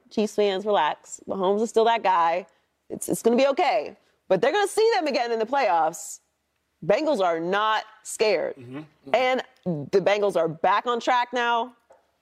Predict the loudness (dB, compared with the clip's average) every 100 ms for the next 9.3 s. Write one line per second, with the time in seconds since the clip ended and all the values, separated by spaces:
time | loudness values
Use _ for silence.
0 | _ 0 2 4 2 2 0 0 0 0
1 | 0 0 2 2 2 0 0 -2 -4 -10
2 | _ _ _ _ _ _ _ _ 0 0
3 | 0 -8 -8 -10 _ _ -2 0 2 2
4 | 2 0 0 0 0 -2 0 0 0 0
5 | -2 0 0 0 -2 -4 -6 -2 0 0
6 | -2 -4 -2 -2 2 2 0 0 0 0
7 | -2 -2 -2 -2 -4 -8 _ _ _ _
8 | _ -4 -4 -2 -2 -2 -2 0 2 2
9 | 2 0